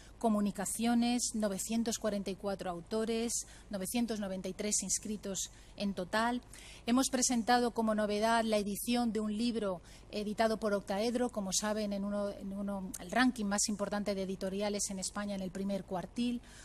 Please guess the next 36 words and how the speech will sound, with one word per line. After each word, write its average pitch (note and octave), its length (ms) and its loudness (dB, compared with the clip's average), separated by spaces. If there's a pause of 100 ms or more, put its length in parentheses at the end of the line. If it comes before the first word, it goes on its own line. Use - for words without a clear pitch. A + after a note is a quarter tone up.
(180)
Todo B3 240 6
eso C4+ 240 4
supone B3 420 2
mucho A#3 320 2
trabajo. G3 460 -2
Por F#3+ 160 -8
tanto, A3+ 340 -2
si - 140 0
me G#3+ 100 0
lo G3+ 140 0
permiten, A3 520 0
yo A3 120 2
sí - 160 0
que A3+ 100 -2
quisiera A3 480 2
en G#3+ 80 -2
esta G#3+ 240 0
parte G3+ 480 -2
de G3 220 -4
mi G3 160 -2
discurso, A3+ 680 -2 (360)
eh, G#3 260 0
agradecer G#3+ 640 2
a A3 60 4
todas G3+ 240 0
las G3+ 160 -2
personas G#3 420 0
que - 180 0
hacen A3 300 2
posible G3 640 -2
que G#3 80 -8
hagamos F#3 640 -6
y F#3 80 -10
que F#3 120 -10
estemos F3+ 500 -4
aquí. D#3 260 -10